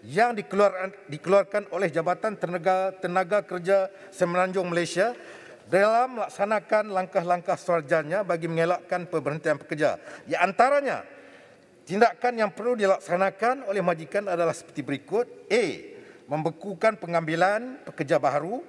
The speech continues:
menghad dan mengurangkan waktu pekerja, melaksanakan perberhentian kerja sementara ataupun layoff dan melaksanakan pengurangan gaji, pay, atau, ataupun potongan gaji secara adil, pay cut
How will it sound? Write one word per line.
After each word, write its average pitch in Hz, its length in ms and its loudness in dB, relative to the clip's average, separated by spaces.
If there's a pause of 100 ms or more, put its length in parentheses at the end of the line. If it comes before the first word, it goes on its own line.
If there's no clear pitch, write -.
(380)
menghad 233 480 0 (320)
dan 185 160 2
mengurangkan 185 520 -2 (120)
waktu - 160 -4
pekerja, 156 480 0 (420)
melaksanakan 247 840 0
perberhentian 185 680 0
kerja 170 400 -2
sementara 160 680 0 (200)
ataupun 147 400 -6
layoff 156 400 0 (340)
dan 196 380 2
melaksanakan 202 720 -2
pengurangan 175 600 -2
gaji, 160 440 -4 (160)
pay, 190 400 -2 (320)
atau, 143 240 -6
ataupun 165 640 -4
potongan 175 400 0
gaji 170 400 -2 (320)
secara 175 320 2
adil, 180 320 -2 (160)
pay 175 160 -2
cut 226 240 2